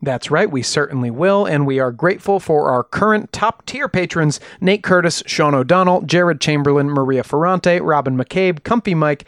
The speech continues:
Alex Nakutis, Ryan Regan, and Christy Atchison. Thanks, guys. And, um, for those of you who are interested in our Patreon offerings, we have, um, hey, if you liked that Beatles episode last week, we have two, I think, really good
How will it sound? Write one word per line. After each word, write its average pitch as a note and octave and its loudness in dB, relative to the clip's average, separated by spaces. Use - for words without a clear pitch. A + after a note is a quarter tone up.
Alex D3 -2
Nakutis, F3+ 0
Ryan F3+ 0
Regan, D3 0
and D#3 -2
Christy - -8
Atchison. D3 0
Thanks, E3+ -2
guys. C3 0
And, F3 2
um, F3 2
for F#3+ 0
those F3+ 2
of E3 -2
you F3+ 2
who F3 0
are D#3+ 2
interested F3+ 0
in D#3+ 0
our D3 0
Patreon D#3+ -2
offerings, A3+ 2
we C#3+ 2
have, C#3 -2
um, C#3+ 0
hey, F#3+ 4
if B2+ -2
you D3 -4
liked D#3 -2
that C#3 -2
Beatles D3+ 0
episode D3 0
last B2 -2
week, F#3 -4
we D3+ 0
have C#3 -2
two, E3 0
I C#3+ 4
think, D3+ -2
really D3+ 0
good C#3+ 0